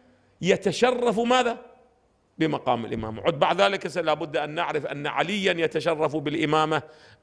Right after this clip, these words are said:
أم أن الإمامة تتشرف به، هذا بحث آخر في محله، لابد نعرف الروايات ماذا تشير.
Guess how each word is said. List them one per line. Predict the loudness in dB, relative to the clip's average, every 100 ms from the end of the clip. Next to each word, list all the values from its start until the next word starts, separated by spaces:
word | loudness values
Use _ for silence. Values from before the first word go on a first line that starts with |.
| -2
أم | -2 -2
أن | -2 -2 -2 -2
الإمامة | -2 -4 -4 0 2 2 0 -4
تتشرف | -8 -8 -10 -10 -8 -8 -10 -10 -10 -10
به، | -4 -2 -2 -4 -20 _ _ 4
هذا | 4 4
بحث | -2 -8
آخر | -14 -12 -14 -8
في | -2
محله، | 0 2 2 2
لابد | 2 0 0
نعرف | -2 -2 -4 -12 -6 0
الروايات | 2 4 4 4 2
ماذا | -2 -2
تشير. | -4 -10 -12